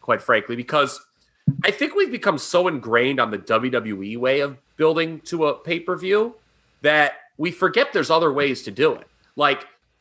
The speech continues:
a guy can have a match and actually do other things.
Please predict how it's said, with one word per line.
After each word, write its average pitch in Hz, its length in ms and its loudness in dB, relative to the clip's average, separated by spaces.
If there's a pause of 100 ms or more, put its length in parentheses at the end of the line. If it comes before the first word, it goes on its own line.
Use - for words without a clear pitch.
(260)
a 160 80 2
guy 165 400 2
can 196 180 -4
have 127 280 0
a 120 80 -2
match 107 580 -2 (260)
and 147 120 0
actually 135 440 -2
do 123 240 -4
other 110 260 0
things. - 580 -6